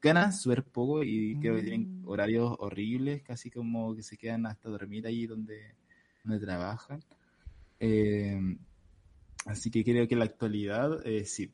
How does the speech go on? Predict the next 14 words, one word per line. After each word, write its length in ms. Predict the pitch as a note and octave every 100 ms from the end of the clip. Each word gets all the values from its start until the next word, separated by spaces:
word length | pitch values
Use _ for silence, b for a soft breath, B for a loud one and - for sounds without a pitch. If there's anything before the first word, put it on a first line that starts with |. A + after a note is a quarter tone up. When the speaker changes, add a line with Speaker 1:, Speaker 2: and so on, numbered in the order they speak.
| _
Speaker 1:
siento 280 | - A2 A2+
que 340 | A2 G#2+ -
en 60 | -
la 60 | A2
actualidad 300 | A2 A2 A#2+
hay 80 | A#2+
ani-, 220 | A#2 A2+
animes 320 | A#2 A#2 A#2+
que 60 | A#2+
están 180 | A2+ G#2
muy 180 | G#2+ B2+
bien 160 | C#3+
producidos 680 | C#3 D3+ C#3+ - D3 E3 G#3+ -
Speaker 2:
Ujú. 260 | C#3 D3